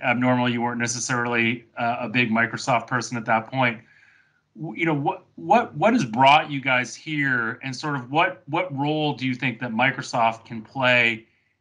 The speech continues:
in, you know, building or, or, or in bringing A I into the enterprise, or in, in basically fostering innovation, um, in the enterprise with A I? Maybe Sam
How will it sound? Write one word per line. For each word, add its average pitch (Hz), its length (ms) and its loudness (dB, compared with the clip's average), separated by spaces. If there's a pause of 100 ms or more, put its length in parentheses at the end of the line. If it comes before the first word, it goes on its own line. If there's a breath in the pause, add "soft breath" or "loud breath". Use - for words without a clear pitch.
(140)
in, 135 460 0
you 131 100 -12
know, 120 100 -8
building 131 560 -4
or, 123 320 -8
or, 120 440 -6
or 117 380 -6
in 131 180 -4 (720)
bringing 160 600 -2 (100)
A 135 160 2
I 127 560 2
into 127 240 -10
the 123 100 -8
enterprise, 117 800 0
or 117 460 -8 (320 soft breath)
in, 117 340 -4
in 120 280 -4 (220)
basically 165 280 -2
fostering 120 560 0
innovation, 107 600 -8 (240)
um, 98 300 -10 (340)
in 113 140 -8
the 107 100 -2
enterprise 107 680 -4
with 104 180 -14
A 101 160 -10
I? 92 300 -6 (1300)
Maybe 113 260 -4
Sam 107 540 2